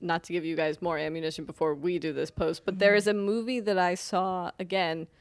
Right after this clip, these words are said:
Speaker 1: parents had no restrictions for cable. There was a movie that played on cable in the early two thousands called Heartbreakers Club, a gay romantic comedy, and it is written and directed by Greg Berlanti, who is now a mega producer on the C W.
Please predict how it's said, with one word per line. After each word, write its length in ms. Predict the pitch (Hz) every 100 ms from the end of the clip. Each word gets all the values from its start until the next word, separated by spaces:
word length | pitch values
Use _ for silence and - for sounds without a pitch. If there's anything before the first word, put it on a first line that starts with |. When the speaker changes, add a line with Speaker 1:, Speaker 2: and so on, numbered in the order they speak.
| _ _ -
Speaker 1:
parents 320 | 180 - -
had 200 | 180 156
no 500 | 165 156 160 156 151 -
restrictions 580 | 175 - 175 - 165
for 120 | - 170
cable. 360 | - - 175
There 140 | - 208
was 100 | 220
a 60 |
movie 340 | 233 240 269 285
that 160 | 233
played 280 | 208 208 196
on 260 | 196 196 175
cable 300 | - 185 180
in 60 |
the 60 | 180
early 220 | 175 180
two 140 | 175 180
thousands 380 | 175 170 175 -
called 400 | - 175 160 160 _ _ _ - _ _ -
Heartbreakers 720 | - 202 185 202 190 180 180
Club, 640 | - - 175 175 175 170 170 -
a 240 | 180 175
gay 300 | 175 180 185
romantic 480 | 185 175 170 170 175
comedy, 480 | - 175 180 180 -
and 140 | 185
it 120 | 190 -
is 240 | 196 190
written 300 | 175 220 262
and 140 | 277
directed 240 | 233 214 214
by 120 | 196
Greg 360 | 185 175 175 196 - -
Berlanti, 540 | 185 180 185 196 180 170
who 80 |
is 100 | 180
now 180 | 175 185
a 40 | 175
mega 460 | 180 180 185 196
producer 420 | - 202 175 175 190
on 100 | 175
the 60 |
C 160 | - 196
W. 540 | 185 185 185 175 165